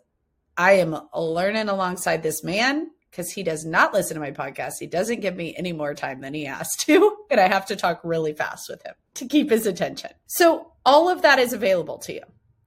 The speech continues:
Note that if you start this from a space that's wishy-washy, you'll get wishy-washy res-, results. You've got to create my secret formula for motivation.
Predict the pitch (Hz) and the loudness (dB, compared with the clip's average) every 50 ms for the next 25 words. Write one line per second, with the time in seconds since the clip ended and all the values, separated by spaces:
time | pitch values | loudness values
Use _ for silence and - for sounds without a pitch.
0 | _ _ _ _ _ _ _ - 208 220 226 254 269 240 175 127 - - - - | _ _ _ _ _ _ _ -6 -2 0 2 4 6 6 4 4 0 -8 -4 0
1 | 202 196 196 - - 233 240 240 226 254 247 247 - - - 277 277 311 302 302 | 2 2 2 0 -2 -6 -6 -6 -8 -8 -8 -8 -6 -4 -2 0 0 0 0 -2
2 | 277 269 269 - 240 233 233 214 214 - - - 196 196 208 240 285 359 - - | -4 -4 -4 -4 -6 -4 -4 -4 -6 -8 -8 -6 -6 -4 -4 -4 -4 -4 -4 -6
3 | 233 220 - - 202 214 214 - - 240 233 233 233 240 240 - 262 247 240 220 | -8 -8 -8 -8 -8 -6 -6 -6 -6 -4 -2 0 0 0 0 -2 -4 -4 -4 -4
4 | 214 202 196 - 180 180 165 - - 180 175 170 160 151 156 - - 151 151 147 | -4 -4 -6 -4 -4 -4 -6 -6 -6 -8 -6 -6 -6 -6 -6 -8 -8 -8 -8 -10
5 | 143 - - - _ - 170 170 165 165 151 127 - - - - - - _ _ | -10 -12 -14 -18 _ -8 -6 -6 -6 -6 -8 -10 -12 -14 -16 -18 -18 -18 _ _
6 | _ _ _ _ _ _ _ _ _ _ _ _ _ _ 202 190 175 180 240 233 | _ _ _ _ _ _ _ _ _ _ _ _ _ _ -12 -10 -6 0 2 4
7 | 233 240 240 - 247 233 - 226 220 202 - 202 202 196 196 - 202 190 185 190 | 4 4 2 -2 -6 -4 -4 -4 -4 -4 -4 -4 -4 -4 -4 -8 -10 -8 -6 -8
8 | - 175 - 185 180 175 170 175 165 - 165 160 160 147 147 147 - - - - | -8 -6 -8 -8 -8 -6 -6 -8 -8 -8 -8 -8 -8 -8 -10 -10 -12 -14 -14 -14
9 | - - | -14 -16